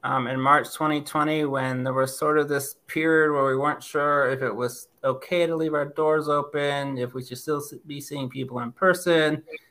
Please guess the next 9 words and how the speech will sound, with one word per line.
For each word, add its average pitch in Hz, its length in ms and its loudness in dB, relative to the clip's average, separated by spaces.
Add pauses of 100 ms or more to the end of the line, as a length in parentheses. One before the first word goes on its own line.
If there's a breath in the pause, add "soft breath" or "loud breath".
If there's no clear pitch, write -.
(120 loud breath)
C 156 200 -2
D 143 120 0
C 147 280 -2
hadn't 147 280 4
really 139 200 0
given 143 260 0
us 135 160 2
guidelines. 131 680 2
The 123 160 -6